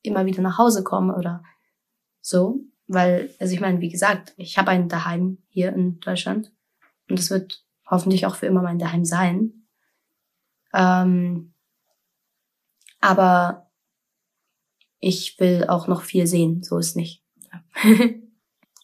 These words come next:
Es gibt so viel. Und, und ich denk mir so, irgendwie könnte ich mir vorstellen, dass ich auch mal so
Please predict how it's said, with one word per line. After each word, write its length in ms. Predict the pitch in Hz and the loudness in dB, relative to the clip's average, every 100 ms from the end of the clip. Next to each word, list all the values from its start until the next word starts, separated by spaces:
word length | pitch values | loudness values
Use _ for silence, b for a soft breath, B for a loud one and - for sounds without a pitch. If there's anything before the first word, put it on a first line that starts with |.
| _ - | _ -2
Es 220 | 214 - | 0 2
gibt 220 | 208 190 | 0 0
so 160 | 196 190 | 0 0
viel. 360 | - 180 - _ b b b b | -2 -6 -8 _ b b b b
Und, 220 | 226 214 214 | 2 2 4
und 120 | 208 | 2
ich 100 | 190 | 4
denk 220 | 233 233 | 4 6
mir 140 | 233 | 4
so, 180 | 220 208 - _ _ - | 2 0 -4 _ _ 6
irgendwie 580 | 277 285 269 269 269 - | 10 10 10 8 6 4
könnte 240 | 233 220 | 2 4
ich 120 | 214 | 0
mir 120 | 196 | -2
vorstellen, 500 | 190 202 202 - 190 | 2 4 4 2 2
dass 200 | 185 175 | 2 0
ich 140 | - 180 | -4 -6
auch 160 | 180 | -4
mal 140 | 185 175 | -2 -2
so 320 | 175 170 | -2 -4